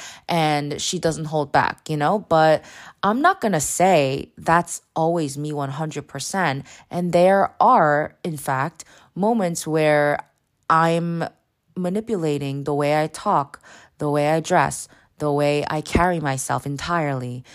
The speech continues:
you know, in order for me to be better received based on what kind of people I'm surrounded by. And I just don't want to do that anymore unless it is absolutely necessary, because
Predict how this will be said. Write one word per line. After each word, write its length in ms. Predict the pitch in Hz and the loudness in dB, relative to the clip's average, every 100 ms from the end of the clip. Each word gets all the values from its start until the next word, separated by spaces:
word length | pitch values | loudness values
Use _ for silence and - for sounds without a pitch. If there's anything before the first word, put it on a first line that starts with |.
| - _ | -20 _
you 100 | 151 | -8
know, 280 | 151 143 170 | -4 0 -2
in 200 | - 165 | -2 -6
order 320 | 156 160 160 | -4 -2 -2
for 160 | 165 160 | -2 -4
me 140 | 156 | -6
to 160 | 151 151 | -6 -8
be 120 | 143 | -8
better 400 | 131 147 143 143 | -6 -2 -2 -2
received 600 | 147 156 - 254 190 131 | -4 -6 -6 -6 -6 -4
based 320 | 151 143 139 | -4 -4 -4
on 280 | 143 143 143 - - - | -4 -2 -4 -12 -20 -4
what 220 | - 147 | 0 0
kind 240 | - 160 | 0 -2
of 160 | 156 147 | -2 -6
people 420 | - 208 208 147 | -8 -8 -4 -2
I'm 120 | 143 | -2
surrounded 540 | 139 147 147 208 196 - | -2 -4 -2 -2 -6 -2
by. 260 | 143 131 151 | -2 -2 -6
And 300 | 156 160 156 - - - - | -4 -4 -4 -10 -20 -8 0
I 160 | 202 | 0
just 480 | 233 403 392 - - _ _ _ | 2 0 0 -4 -14 _ _ _
don't 400 | - 180 262 - | 0 2 2 0
want 500 | 143 139 156 170 190 | -8 0 2 2 0
to 220 | 208 165 - _ _ | -6 -6 -10 _ _
do 260 | - 175 262 | -6 -4 -2
that 320 | 180 131 135 _ | -4 -4 -8 _
anymore 480 | 165 151 135 135 135 | -8 -6 -4 -4 -2
unless 400 | 175 175 214 240 | -2 -2 -2 -2
it 80 | 240 | -2
is 180 | 185 156 - - - | 0 -2 -10 -20 0
absolutely 640 | 180 185 - 202 185 - 180 | 2 2 0 0 2 0 0
necessary, 580 | 156 - - 247 269 | -2 -2 -2 0 0
because 440 | 254 220 190 170 | 0 -2 2 2